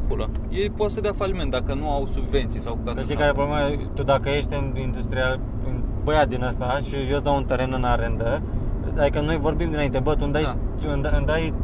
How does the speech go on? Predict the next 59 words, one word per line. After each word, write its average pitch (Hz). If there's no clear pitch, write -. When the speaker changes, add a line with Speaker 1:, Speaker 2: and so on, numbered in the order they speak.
Speaker 2:
cincizeci 156
de 147
bani 151
pe 151
kilo-, 143
pe 139
kilogram 143
de 143
grâu. 135
Dar 165
tu 185
ai 196
făcut 208
în 214
pula 202
mea 196
o 185
mizerie, 180
n-ai 185
cum 190
să-mi 175
dai, 165
adică 160
tu 175
trebuie 170
să-mi 175
Speaker 1:
Da, 175
Speaker 2:
plătești 175
Speaker 1:
da. 180
Speaker 2:
mie 180
banii. 147
Speaker 1:
Sau 180
că 180
iei 190
pe 190
fiecare 180
Speaker 2:
Sau, -
Speaker 1:
hectar 214
Speaker 2:
sau 156
pe 147
Speaker 1:
opt 147
Speaker 2:
hectar, 202
Speaker 1:
saci 165
de -
Speaker 2:
da. 196
Speaker 1:
porumb. 175
Speaker 2:
Da, 147
da, 139
exact, 147
Speaker 1:
Și 147
Speaker 2:
așa. 143
Speaker 1:
dacă 170
ție 202
ți-a 185
murit 175
tot 175
porumbul, 240
tu -
tot -